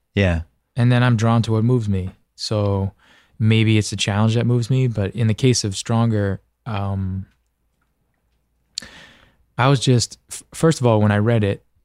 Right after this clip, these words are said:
Speaker 2: the screenplay of it in an early draft, I was laughing, you know? I, I didn't know that I would turn to page three and I'd start laughing, and then I'd be
Speaker 1: Yeah.
Speaker 2: crying, and I'd be laughing at spots. And, like,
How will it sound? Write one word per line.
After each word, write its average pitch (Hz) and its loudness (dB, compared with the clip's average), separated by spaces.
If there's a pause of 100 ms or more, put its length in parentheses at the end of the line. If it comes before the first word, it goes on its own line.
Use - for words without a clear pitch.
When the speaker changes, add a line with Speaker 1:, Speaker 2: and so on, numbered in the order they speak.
(160)
Speaker 2:
the 113 -6
screenplay 113 0
of 92 -4
it 95 -6
in 104 -4
an 98 -2
early 104 0
draft, 101 -4
I 110 -4
was 104 -2
laughing, 107 -4 (540)
you 101 -4
know? 110 -2 (200)
I, 120 -4
I 120 2
didn't 135 6
know 131 6
that 113 0
I 113 -2
would 113 -4
turn 123 0
to - -10
page 120 -2
three 110 -2
and 104 -2
I'd 101 -4
start 104 -6
laughing, 104 -4
and 104 -4
then 101 -4 (420)
I'd 92 2
be 82 2
Speaker 1:
Yeah. - -2
Speaker 2:
crying, 127 2
and 107 2
I'd 104 0
be 104 -2
laughing 113 0
at 101 -4
spots. 104 -6
And, 110 -4
like, 95 -6